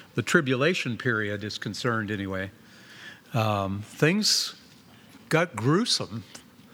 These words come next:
uh, very, very dramatic, um, uh, very descriptive,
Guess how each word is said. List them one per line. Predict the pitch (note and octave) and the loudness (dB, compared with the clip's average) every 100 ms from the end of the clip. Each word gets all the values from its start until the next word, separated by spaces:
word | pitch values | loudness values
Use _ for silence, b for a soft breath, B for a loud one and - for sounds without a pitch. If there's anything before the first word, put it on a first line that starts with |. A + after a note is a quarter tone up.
| B B B - | B B B 0
uh, | A2+ A2 G#2 | 0 2 0
very, | F#2+ A#2 C#3+ D3 B2 | 0 2 4 2 0
very | G#2 C3 E3+ | 0 2 2
dramatic, | A#2 A2+ A2 A2+ C3+ C#3 C#3 - A2+ | 2 0 2 2 2 0 -2 -6 -4
um, | G2+ G2 G2 F#2+ - - - - B B B B B B - | -2 -2 -4 -10 -16 -20 -20 -20 B B B B B B -10
uh, | G#2+ G2+ F#2+ | -4 -4 -2
very | G2+ C3 C3+ | 2 2 2
descriptive, | A#2 - - C#3 - C3 B2 A2+ - | 0 0 2 0 2 -2 -2 -2 -10